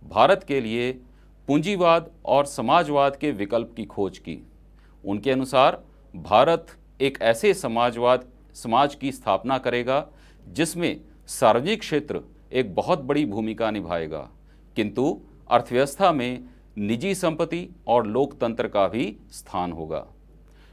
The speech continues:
भारत ने निर्णय लिया कि सरकार देश के लिए आर्थिक योजनाएं बनाएगी, जिसमें निजी क्षेत्र को योजनाओं का एक भाग बनने के लिए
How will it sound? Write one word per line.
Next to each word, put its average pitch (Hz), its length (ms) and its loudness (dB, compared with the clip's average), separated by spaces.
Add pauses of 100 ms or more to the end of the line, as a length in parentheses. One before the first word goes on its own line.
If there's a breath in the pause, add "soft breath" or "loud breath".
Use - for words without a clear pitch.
(120)
भारत 104 420 6
ने 170 120 0
निर्णय 165 320 0
लिया 156 220 -2 (640 soft breath)
कि 165 380 0 (280)
सरकार 131 640 4 (440)
देश 156 360 2
के 151 160 -2
लिए 120 360 -2 (240)
आर्थिक 175 400 0
योजनाएं 135 460 -2
बनाएगी, 131 420 -6 (520 soft breath)
जिसमें 160 520 -2 (300)
निजी 117 340 0
क्षेत्र 165 400 -4
को 139 360 -2 (240 soft breath)
योजनाओं 123 580 2
का 170 160 4
एक 139 220 2
भाग 120 260 2
बनने 113 420 -4
के 123 160 -4
लिए 113 280 -4